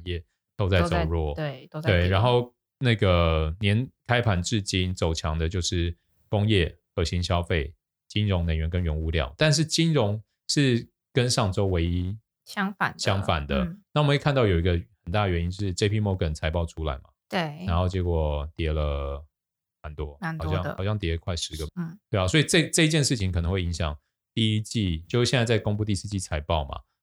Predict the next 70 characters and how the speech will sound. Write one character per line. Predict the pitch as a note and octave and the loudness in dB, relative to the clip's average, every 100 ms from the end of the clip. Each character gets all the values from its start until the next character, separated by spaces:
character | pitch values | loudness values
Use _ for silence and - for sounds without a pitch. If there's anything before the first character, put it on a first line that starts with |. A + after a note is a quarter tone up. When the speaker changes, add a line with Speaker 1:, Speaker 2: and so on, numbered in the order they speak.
| - | -4
Speaker 1:
哦， | F#2 | 0
所 | F2 B2 | 2 2
以 | |
假 | A2+ F#2 | 4 2
如 | |
J | F#2+ A#2+ | 4 2
P | B2 | 2
Morgan | A#2 G#2+ | 2 2
开 | F2 F#2+ | 2 0
第 | F#2 F#2 | 0 -2
一 | |
枪， | E2+ - E2 E2 F#2+ | -2 -2 -2 -4 -2
让 | G#2 G2 | -2 -2
带 | - G#2 | 0 0
动 | G2 F2+ | 2 -2
金 | F#2 | 0
融 | E2+ | 0
类 | F2 | -2
股 | E2 E2 | -4 -6
领 | D#2 D2 | -6 -6
跌， | D2+ C#2 C2 _ _ - | -8 -8 -12 _ _ -6
可 | |
能 | F#2+ | -4
第 | F#2 A2+ | -2 -2
一 | |
季 | B2 | 0
的 | G2 | 0
金 | G2 | 2
融 | F2 | 0
类 | F2+ | 0
股 | E2 D2 | -2 -2
大 | D#2+ | 0
家 | D#2+ | 0
反 | C#2 | -4
而 | C#2+ | -4
要 | D#2 | -4
小 | - - | -4 -8
心。 | D#2 D2 D2+ | -12 -12 -12
虽 | - B2+ | -2 2
然 | C#3 G#2+ G2 | 2 2 0
现 | A#2 G2 | -2 0
在 | F#2+ | -2
在 | F2 F2+ F2 _ - | 0 -2 -4 _ -8
升 | - A2 | 0 0
息 | G#2 | 2
的 | F2 | 0
预 | F#2+ F2 | 0 -2
期， | - C2+ C2 - _ | -4 -8 -10 -12 _
大 | - G2+ | -2 0
家 | F2+ F2 | 2 0
都 | - F#2 | 0 0
会 | F#2 | 0
看 | E2+ G2+ | 0 -2
多 | E2+ E2 | 0 -2
金 | E2+ | -4
融 | D2 | -4
类 | D2 | -4
股。 | C#2+ _ _ | -6 _ _
Speaker 2:
嗯。 | G#3+ G3+ E3+ D#3 | -6 -4 -4 -4
Speaker 1:
好， | D#2+ D#2+ | -2 2
那 | A2+ G#2+ G2+ _ _ _ - | 2 2 -2 _ _ _ -4
我 | |
们 | G2+ | -2
可 | G#2+ C3 | 2 2
以 | |
到 | G#2 A#2 | 4 2
时 | A2 | 2
候 | G#2+ | 2
看 | G#2+ | 2
看 | G#2 F#2+ | 2 0